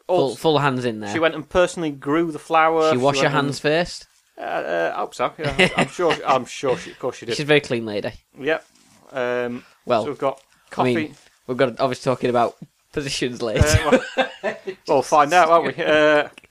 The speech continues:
Speaker 2: we've got coffee, coffee and pecan, which is similar to coffee and walnut, and, uh, there's a fairy cake with an orange topping as well.
Speaker 1: Okay.
Speaker 2: So, uh, I will, I will give
Speaker 1: I'll,
Speaker 2: you that.
Speaker 1: I'll avoid any nutty,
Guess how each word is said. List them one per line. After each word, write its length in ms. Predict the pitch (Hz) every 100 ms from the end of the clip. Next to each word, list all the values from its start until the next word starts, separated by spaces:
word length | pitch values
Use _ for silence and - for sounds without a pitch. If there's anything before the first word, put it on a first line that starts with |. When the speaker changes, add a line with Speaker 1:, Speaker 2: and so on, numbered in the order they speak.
| - - - -
Speaker 2:
we've 100 | 151
got 200 | 180 156
coffee, 240 | 175 196 175
coffee 420 | - 202 190 175
and 320 | 156 151 135
pecan, 380 | - 147 - 165
which 100 | 139
is 80 | 131
similar 160 | 160 127
to 60 |
coffee 240 | - 131 120
and 100 | 117
walnut, 240 | 120 131
and, 260 | - 127 120
uh, 80 | 127
there's 220 | 127 117 - _
a 40 |
fairy 320 | - - 156 131
cake 340 | - 123 -
with 140 | 127
an 80 | 120
orange 280 | 123 117 -
topping 300 | - - 113
as 80 | 104
well. 180 | 113 - 123
Speaker 1:
Okay. 340 | 120 123 113 -
Speaker 2:
So, 340 | _ 117 107 113
uh, 20 |
I 120 | 117
will, 260 | 113 110 117
I 80 | 131
will 80 | 113
give 100 | 151
Speaker 1:
I'll, 80 |
Speaker 2:
you 60 | 156
that. 60 | 156
Speaker 1:
I'll 100 | 165
avoid 260 | 160 165
any 160 | 151 143
nutty, 400 | 131 135 - 117